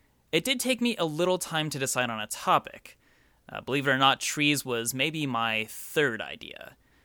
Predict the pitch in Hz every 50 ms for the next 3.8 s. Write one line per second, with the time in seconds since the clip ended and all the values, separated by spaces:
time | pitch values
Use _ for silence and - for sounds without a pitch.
0 | _ _ _ _ _ _ - 123 127 127 127 127 127 127 123 127 - 143 131 123
1 | - 117 113 113 120 170 208 214 220 226 220 - - 170 156 151 151 156 151 -
2 | - - - 175 180 180 180 175 170 160 - 151 - _ 131 - - - - 131
3 | 117 107 90 76 85 101 - - 98 107 107 104 104 110 127